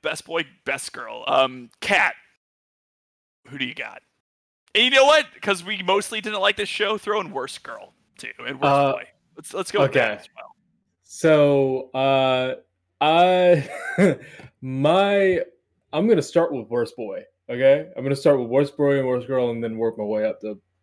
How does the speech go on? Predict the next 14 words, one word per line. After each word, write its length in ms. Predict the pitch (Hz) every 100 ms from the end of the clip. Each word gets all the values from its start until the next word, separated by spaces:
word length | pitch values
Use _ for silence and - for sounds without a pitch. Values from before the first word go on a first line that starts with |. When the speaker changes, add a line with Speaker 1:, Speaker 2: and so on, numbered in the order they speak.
| _ _ _ _ 123
Speaker 2:
the 100 | 120
best. 380 | 123 113 - - _ _ - - _
Uh, 380 | 131 127 127 127
my 200 | 135 147
worst 500 | 156 127 156 208 -
boy 460 | 135 131 123 117 113 _ _ _ - - _ _ - _ _ _ _ -
was 360 | 277 156 151 123
probably, 960 | - - 214 226 190 208 208 202 185 -
it, 180 | 175 175
it 160 | 180 175
had 360 | 139 147 160
to 80 | 139
be 180 | 131 123
Hinata. 480 | 117 113 110 101